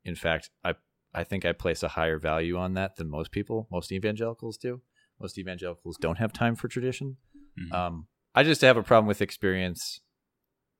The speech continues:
Speaker 1: and some for reason, 'cause it's like, I cannot trust one hundred percent of the time that my experience is an accurate experience.
Speaker 2: You're hurting my philosopher heart right now.
Speaker 1: I'm sorry.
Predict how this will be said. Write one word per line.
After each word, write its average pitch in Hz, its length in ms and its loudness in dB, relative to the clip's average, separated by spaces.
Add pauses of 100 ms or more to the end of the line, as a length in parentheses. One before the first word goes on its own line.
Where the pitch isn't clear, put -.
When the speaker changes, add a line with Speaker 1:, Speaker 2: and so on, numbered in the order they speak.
(140)
Speaker 1:
and 82 420 -4 (280)
some 90 460 -2 (180)
for - 180 -6
reason, 87 440 -4
'cause 80 220 -8
it's - 220 -14
like, 80 320 -4
I 82 200 -2 (420)
cannot 104 460 0
trust - 500 2
one 95 140 -4
hundred 87 260 -4
percent 87 340 -6
of 85 100 -12
the 85 80 -10
time 85 320 -6
that 80 120 -6
my 82 160 -2
experience 82 560 -8
is 82 100 -8
an 80 160 -10
accurate 98 400 -4
experience. 131 600 -4
Speaker 2:
You're 98 140 -2
hurting 85 280 -4
my 76 120 -14
philosopher 80 540 -10
heart 85 280 -10
right 87 160 -12
now. 90 140 -18 (120)
Speaker 1:
I'm 123 120 -2
sorry. 139 380 8